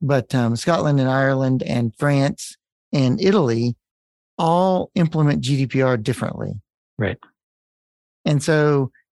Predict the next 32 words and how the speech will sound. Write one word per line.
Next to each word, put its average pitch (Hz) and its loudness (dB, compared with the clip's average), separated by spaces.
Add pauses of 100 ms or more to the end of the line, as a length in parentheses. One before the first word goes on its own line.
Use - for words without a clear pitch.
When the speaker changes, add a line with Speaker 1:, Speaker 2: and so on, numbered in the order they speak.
(200)
Speaker 1:
to 160 -2
some 247 2
degree, 170 2
the 143 0
legal 156 2
landscape 135 -2
is 107 -6
so 143 0
confusing 101 -4 (180)
and - -4
so 143 0
difficult 123 -4
to 113 -6
deal 127 0
with 107 -2 (640)
that 170 2
it's 151 -2
just 165 -2
safer 151 2
to 120 -2
be 123 0
able 117 0
to 113 -2
say, 107 -2 (120)
"Yeah, 151 0
but 135 -2
I 120 2
did 113 -2
the 113 -4
best 107 -6
I 101 -4
could." - -8